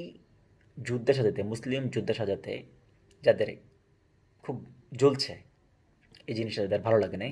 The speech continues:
যাদের কাছে আমার কয়েকটা প্রশ্ন, সেটা হচ্ছে বাংলাদেশের মুক্তিযুদ্ধ নিয়ে অনেকগুলো নাটক, সিনেমা তৈরি হয়েছে, মঞ্চ নাটক হয়, এখনও বিভিন্ন স্কুল অনুষ্ঠান যেমন খুশি তেমন সাজাতে এই ধরনের চরিত্রগুলোতে যেই চরিত্র উত্থাপন করা হয়,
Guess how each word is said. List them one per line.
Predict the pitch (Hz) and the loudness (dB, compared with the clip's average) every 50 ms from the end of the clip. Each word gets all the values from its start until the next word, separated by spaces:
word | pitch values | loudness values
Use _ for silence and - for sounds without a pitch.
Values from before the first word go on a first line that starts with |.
| 147 - | -2 2
যাদের | 120 117 113 120 | 4 4 4 4
কাছে | 117 - 113 | 2 -2 -4
আমার | 101 95 - | -6 -4 -6
কয়েকটা | 92 - - 90 - | -8 -8 -8 -10 -10
প্রশ্ন, | 95 - - - 107 - | -10 -12 -10 -12 -12 -10
সেটা | - - 95 90 | -8 -8 -10 -10
হচ্ছে | - - - 92 90 - _ _ _ _ - - - _ - - 117 | -10 -12 -14 -14 -16 -18 _ _ _ _ -20 -20 -20 _ -12 -4 2
বাংলাদেশের | 117 127 139 131 127 - 131 131 | 4 4 4 4 2 0 -2 -2
মুক্তিযুদ্ধ | 127 - - 117 117 110 120 113 | -4 -6 -6 -6 -4 -2 -2 -2
নিয়ে | 107 101 98 | -2 -2 -2
অনেকগুলো | 107 107 101 123 117 120 120 - - _ _ _ _ _ - | -4 -4 -4 -4 -4 -4 -4 -6 -10 _ _ _ _ _ -6
নাটক, | 107 101 117 117 - - | -6 -4 -4 -4 -6 -6
সিনেমা | 110 107 104 107 104 113 | -8 -6 -6 -6 -6 -6
তৈরি | 104 107 110 110 | -6 -4 -4 -6
হয়েছে, | 92 - - 120 - - _ _ _ _ - - - - - - - _ - | -8 -8 -10 -12 -14 -18 _ _ _ _ -20 -20 -20 -20 -20 -20 -16 _ 4
মঞ্চ | 117 117 120 117 117 - 135 127 120 - - - 120 | 8 8 8 8 6 2 2 2 2 0 -4 -8 -8
নাটক | 113 - 120 110 - - | -6 -4 -4 -6 -6 -4
হয়, | 113 110 107 107 - - - _ _ _ _ _ - _ - - 127 | -6 -6 -6 -6 -10 -20 -20 _ _ _ _ _ -20 _ -6 -4 -2
এখনও | 131 151 143 131 120 131 131 - - _ _ - - - | -2 -2 -2 -2 -4 -4 -6 -14 -20 _ _ -20 -4 2
বিভিন্ন | 123 120 110 120 120 117 107 | 2 4 4 2 0 -2 -4
স্কুল | 104 - - 107 104 104 | -6 -6 -6 -6 -6 -6
অনুষ্ঠান | 104 104 - - 123 113 | -6 -8 -8 -8 -8 -6
যেমন | 107 101 98 101 | -6 -6 -8 -8
খুশি | 98 101 95 98 | -10 -12 -12 -8
তেমন | - 101 98 95 | -8 -8 -8 -6
সাজাতে | - 104 101 101 - - 131 | -8 -8 -8 -8 -6 -6 -8
এই | 135 - - - 113 | -8 -6 -6 -4 -2
ধরনের | 107 110 107 104 104 - - - - - | 0 0 0 0 -4 -8 -12 -12 -10 -6
চরিত্রগুলোতে | 127 113 117 - - 110 92 101 98 95 90 - - 127 147 - - - _ _ - - - _ _ _ _ _ _ _ - - | -6 -6 -4 -4 -4 -4 -4 -4 -4 -6 -4 -4 -6 -6 -6 -8 -14 -20 _ _ -20 -20 -20 _ _ _ _ _ _ _ -12 -6
যেই | 123 113 123 135 120 107 - - - - - - - - | -2 4 6 6 8 6 4 2 -4 -10 -16 -20 -10 -4
চরিত্র | - 131 123 127 - - 127 | -2 0 0 0 2 2 2
উত্থাপন | 117 - - 127 120 - - 110 101 | 2 2 0 -6 -4 -4 -4 -6 -4
করা | - 104 95 92 | -4 -4 -4 -4
হয়, | 98 107 113 127 135 | -2 -4 -4 -4 -4